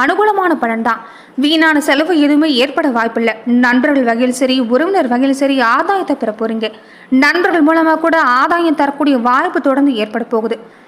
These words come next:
வீட்டுல சுப நிகழ்ச்சி நடக்கும். தாயார் வழியில கூட அனுகூலமான பலன் கிடைக்கும். வியாபார ரீதியா புதிய முயற்சி செய்ய போறீங்க. தொடர்ந்து புதிய முயற்சிகள் மூலமா கூட பணம் பெறக்கூடிய வாய்ப்பு அமைஞ்சிருக்குது.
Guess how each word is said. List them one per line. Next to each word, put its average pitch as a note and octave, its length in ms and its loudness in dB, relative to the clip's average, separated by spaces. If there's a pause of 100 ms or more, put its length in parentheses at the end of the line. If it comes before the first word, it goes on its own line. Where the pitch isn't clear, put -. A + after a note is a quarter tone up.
(220)
வீட்டுல D4 300 2 (300)
சுப E4 240 2
நிகழ்ச்சி D#4 340 0
நடக்கும். B3 340 -2 (160)
தாயார் F4+ 420 2
வழியில D4 300 2
கூட D4 100 2 (120)
அனுகூலமான D#4 580 2
பலன் A#3+ 240 -2
கிடைக்கும். A#3 340 -2 (180)
வியாபார B3+ 440 2 (100)
ரீதியா C4 300 2 (160)
புதிய G4 300 0
முயற்சி C#4 280 0
செய்ய A#3 240 -4
போறீங்க. A#3 280 -2 (560)
தொடர்ந்து D#4 320 2 (100)
புதிய D#4+ 180 0 (100)
முயற்சிகள் C#4 440 0
மூலமா B3 340 0
கூட B3 120 0 (500)
பணம் F#4 240 0
பெறக்கூடிய F#4 400 0 (140)
வாய்ப்பு D4 340 0
அமைஞ்சிருக்குது. A3+ 440 -4